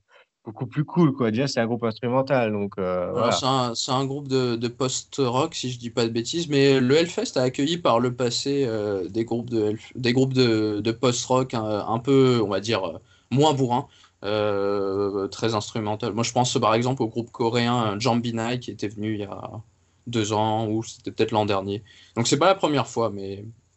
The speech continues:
Speaker 2: mais ça, mais ça arrive que le Hellfest, euh, invite, euh, des groupes de ce, de, de ce genre musical. Mais, euh, bah,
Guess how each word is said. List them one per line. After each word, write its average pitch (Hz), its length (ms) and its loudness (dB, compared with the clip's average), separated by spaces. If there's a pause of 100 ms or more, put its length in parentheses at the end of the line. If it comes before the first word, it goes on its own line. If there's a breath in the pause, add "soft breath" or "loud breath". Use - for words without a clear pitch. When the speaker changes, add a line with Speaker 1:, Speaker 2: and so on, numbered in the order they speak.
(680)
Speaker 2:
mais 127 120 2
ça, 123 240 2
mais 135 100 4
ça 160 160 4
arrive 160 200 4
que 131 100 0
le 113 80 4
Hellfest, 120 400 0
euh, 92 1120 2 (920)
invite, 127 460 0
euh, 101 680 2
des 104 120 -2
groupes 110 240 -4
de 104 80 -2
ce, 98 480 0 (640 loud breath)
de, 98 720 2
de 107 80 -2
ce 113 120 2
genre 110 180 4
musical. 101 560 -6 (400 soft breath)
Mais, 120 220 4
euh, 101 480 2
bah, 98 100 0